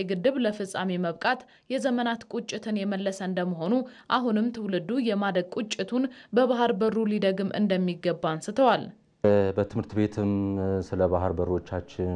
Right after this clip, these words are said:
Speaker 2: ስለ መርከቦቻችን፣ ስለ ባህር ኃይላችን የመሳሰሉት ነገሮች ይሰጡ ነበረ። ስለ ባህር አስፈላጊነትና ስለ ባህር በራችን፣ ስለ አሰብ፣ ስለ ምጽዋ የማያውቅ ሰው አልነበረም። ስለዚህ በቀጣይም ቢሆን በየትምህርት ቤቱ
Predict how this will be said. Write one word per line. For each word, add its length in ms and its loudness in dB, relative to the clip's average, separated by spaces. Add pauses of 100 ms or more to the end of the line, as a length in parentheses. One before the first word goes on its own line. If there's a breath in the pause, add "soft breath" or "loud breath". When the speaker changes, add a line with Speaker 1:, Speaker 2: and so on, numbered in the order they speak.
Speaker 2:
ስለ 200 -4
መርከቦቻችን፣ 1040 -4 (120)
ስለ 240 -2
ባህር 220 2
ኃይላችን 600 0 (420 loud breath)
የመሳሰሉት 720 0
ነገሮች 440 2
ይሰጡ 400 -2
ነበረ። 320 0 (720 soft breath)
ስለ 260 0
ባህር 220 0
አስፈላጊነትና 840 -2
ስለ 260 0
ባህር 240 4
በራችን፣ 500 2 (380 loud breath)
ስለ 140 -4
አሰብ፣ 260 0
ስለ 160 -2
ምጽዋ 380 2
የማያውቅ 440 2
ሰው 160 -2
አልነበረም። 460 -4 (220 loud breath)
ስለዚህ 320 2
በቀጣይም 540 2
ቢሆን 260 0 (520)
በየትምህርት 600 2
ቤቱ 220 0